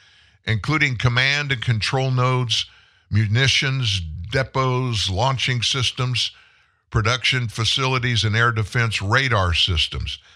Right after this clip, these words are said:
These strikes were comprised of coalition air and maritime strike and support ass-, assets from across the region. That included U S Naval Forces Central Command aircraft and Tomahawk land attack missiles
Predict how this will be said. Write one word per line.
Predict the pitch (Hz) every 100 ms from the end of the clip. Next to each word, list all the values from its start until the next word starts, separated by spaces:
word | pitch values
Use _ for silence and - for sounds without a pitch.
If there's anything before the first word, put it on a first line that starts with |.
| _ _ -
These | 117 113
strikes | - 139 151 147 - -
were | 113
comprised | - 120 107 143 135 139 123 -
of | 104 85 -
coalition | 170 175 151 165 - 113
air | 104 95
and | 92 87
maritime | 107 101 98 101 95
strike | - - 113 117 - - -
and | - 98
support | - 104 117 104 104
ass-, | 110 110 - -
assets | 113 113 - 98 85 92 - - - _
from | 117 98
across | 87 123 120 -
the | 95
region. | 98 127 110 95 104 - _ _ _
That | 123 131
included | 104 143 123 113
U | 113 123
S | 113 113
Naval | 120 131 120
Forces | 101 110 120 - 120 -
Central | 123 113 113
Command | 98 110 107 107
aircraft | 107 107 - 107 110 - - _ _ _ -
and | 117
Tomahawk | - 139 127 120 131 120
land | 107 123 131 131 - -
attack | 104 - 127 110 -
missiles | 107 143 - 110 107